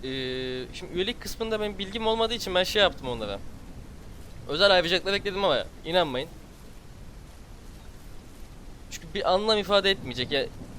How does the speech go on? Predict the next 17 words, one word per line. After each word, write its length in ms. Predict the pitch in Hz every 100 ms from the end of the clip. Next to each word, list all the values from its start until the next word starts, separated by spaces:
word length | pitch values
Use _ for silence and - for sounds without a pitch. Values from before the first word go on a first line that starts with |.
| -
e, 240 | 147 151 143
aldığınız 500 | 156 170 190 214 202
zaman 280 | 208 208 202 - - - - - - 185
hani 240 | 165 151
gene 360 | 175 190 190 - 160 - - - - - - - - - - - - - - - - - - - -
talep 260 | 185 180
ederseniz 680 | 185 180 127 131 180 - - -
şey 180 | - 185
yaparız. 320 | 180 175 139
Yorumlar 380 | 131 139 160 165 160
kısmında 380 | - - 165 160
sizin 320 | - 156 160 -
isminizi 360 | - 160 156 151
söyleriz 400 | 180 170 180 -
ama 260 | 254 262 - - - - - - - - - 139
yani, 100 | 143
e, 400 | 139 139 143